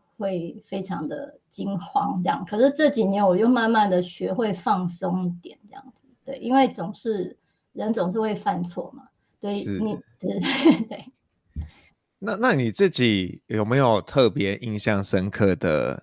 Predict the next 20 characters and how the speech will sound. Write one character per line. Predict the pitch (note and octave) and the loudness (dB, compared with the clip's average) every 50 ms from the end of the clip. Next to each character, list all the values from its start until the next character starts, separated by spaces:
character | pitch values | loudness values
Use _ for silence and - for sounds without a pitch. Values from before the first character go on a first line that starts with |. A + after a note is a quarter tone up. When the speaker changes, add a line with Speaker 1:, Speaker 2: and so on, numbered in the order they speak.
| - _ _ | -14 _ _
Speaker 2:
这 | - - G2 | -2 -2 -2
个 | - - F#2 E2+ D#2 D2 D#2+ | 0 2 2 2 2 2 0
翻 | F#2 - - F2+ F#2 F#2+ | 0 0 0 0 0 0
译 | F#2+ F2+ E2 | -2 -4 -4
经 | - F#2 D#2 C2 B1+ | -4 -6 -8 -6 -6
验？ | D#2 D#2 - - _ - _ _ _ _ _ _ _ _ _ _ _ _ _ _ _ _ _ _ _ _ _ _ _ _ _ _ - - - - - - | -8 -8 -8 -10 _ -20 _ _ _ _ _ _ _ _ _ _ _ _ _ _ _ _ _ _ _ _ _ _ _ _ _ _ -14 -14 -10 -10 -12 -10
Speaker 1:
特 | - F#4+ | -8 -4
别 | E4 C4 A3 | 2 4 4
印 | - C4+ C4 | 6 6 6
象 | A#3 - C4 A#3 A3 | 6 6 4 2 2
深 | - A#3+ A3 | 0 -2 -2
刻 | A3+ - C4 G#3 | -2 -2 0 0
的 | G#3 F3 | 0 -2
翻 | F3 - F#3 G3 G#3 | 0 0 -2 -2 -2
译 | G#3 | -4
经 | F3 - G3+ G#3 G#3 | -4 -6 -6 -4 -4
验 | - - - - | -4 -4 0 0
啊， | - - - | 0 0 2
我 | G3+ B3 | 2 0
想， | C4 - - C#4 C4+ - F#3 - - | 0 2 4 4 4 4 2 -2 -10